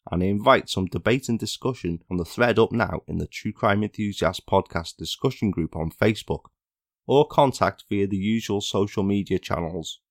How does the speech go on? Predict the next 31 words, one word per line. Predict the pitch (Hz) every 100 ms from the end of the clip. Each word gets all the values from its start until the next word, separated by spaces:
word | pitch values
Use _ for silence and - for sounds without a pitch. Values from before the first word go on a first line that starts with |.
| -
The |
same | - 165 190 180
for | 165
anyone | 170 151 123 127
interested | 147 - 127 - 117
in | 107 101
supporting | - - 143 143 135
the | 110
show | - 98 101
through | - 104
the | 92
Patreon | - 127 107 120 110
site, | 110 104 110 113 - -
or | 104 110 104
who's | 98 98 -
willing | 120 131 127
to | -
leave | 107 110 110
a | 92
very | 110 135 143
kind | - 120 120 117
review | 107 110 127
of | 104
the | 90
show | - 85 85 90 -
on | 82 -
any | 98 101
of | 101
the | 92
various | 87 98 92 92 87
platforms. | - 92 - 85 85 82 90 -